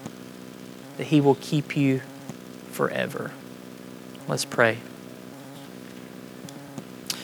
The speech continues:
Father, in your kindness, you have given us your Son. In your grace,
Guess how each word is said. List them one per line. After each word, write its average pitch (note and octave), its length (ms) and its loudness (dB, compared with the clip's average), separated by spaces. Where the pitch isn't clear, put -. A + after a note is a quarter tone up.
Father, E3+ 540 12
in D#3 100 12
your D3 140 12
kindness, E3 580 12
you D#3+ 80 12
have C#3+ 120 12
given D3 300 12
us C#3+ 200 10
your D3 80 10
Son. C3+ 420 12
In C3+ 120 8
your C3+ 100 8
grace, C#3 580 12